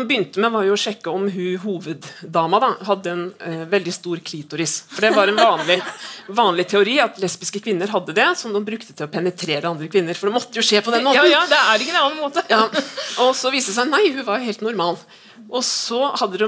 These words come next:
Speaker 1: eh, disse høyesterettsdommere greip tak i et rykte som hadde gått om at hun, eh, Simonette, som hun het da, hadde hatt, eh, et sexleketøy som de kalte en løsfyr. <laughs> Eh, men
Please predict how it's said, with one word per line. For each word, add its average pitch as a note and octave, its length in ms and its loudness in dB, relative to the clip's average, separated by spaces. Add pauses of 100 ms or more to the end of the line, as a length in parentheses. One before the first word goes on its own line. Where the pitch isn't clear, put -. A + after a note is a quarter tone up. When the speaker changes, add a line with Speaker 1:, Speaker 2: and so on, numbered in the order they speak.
(160)
Speaker 1:
eh, G#3 320 2
disse G#3 220 -2
høyesterettsdommere F3+ 1500 -2
greip F3+ 320 2
tak E3 220 -8
i - 20 -6
et F3 80 -8
rykte A3+ 440 -4 (220)
som F3 160 -10
hadde E3+ 160 -4
gått - 380 -10 (840)
om F#3 80 -8
at F3 140 -6
hun, F3 200 -4
eh, E3+ 200 0
Simonette, F3 680 -4
som D3+ 120 -12
hun D#3 80 -6
het F3 120 -4
da, G#3 140 -2 (480)
hadde F3 200 -2
hatt, - 320 -8
eh, F3+ 140 2
et E3+ 80 -6
sexleketøy D#3 680 -2 (420)
som F3+ 240 -4
de E3+ 160 -6
kalte E3+ 320 -8
en D#3+ 220 -8
løsfyr. F#3 840 -4 (320)
<laughs> G#4 920 2 (2000)
Eh, G#3 300 4
men B3 100 0